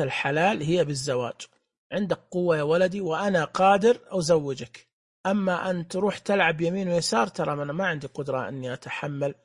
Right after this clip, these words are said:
آه، ما، آه، تفعله يفعل بنا وبأهلك، بنا نحن وبأهلك أنت المستقبليين. فعندك قدرة تبغى تتزوج، نزوجك ونخلص، ما عندك قدرة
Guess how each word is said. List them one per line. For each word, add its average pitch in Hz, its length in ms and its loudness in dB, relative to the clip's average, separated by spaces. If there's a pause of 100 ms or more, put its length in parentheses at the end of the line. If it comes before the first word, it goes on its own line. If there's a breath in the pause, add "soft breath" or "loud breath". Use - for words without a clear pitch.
(380)
آه، - 480 -12 (320)
ما، 160 520 -2 (360)
آه، - 360 -12 (140)
تفعله 156 640 -2
يفعل 147 420 -4 (380 soft breath)
بنا 151 280 -4
وبأهلك، - 680 -8 (400)
بنا 247 340 2
نحن 214 400 -2 (440)
وبأهلك 233 540 0
أنت 240 260 0
المستقبليين. 202 920 -2 (220)
فعندك 170 1300 -2
قدرة 165 280 -2
تبغى 226 320 -4
تتزوج، 220 520 -2
نزوجك 135 640 -8 (380)
ونخلص، - 600 -8 (220)
ما 269 120 4
عندك 302 280 4
قدرة 294 460 0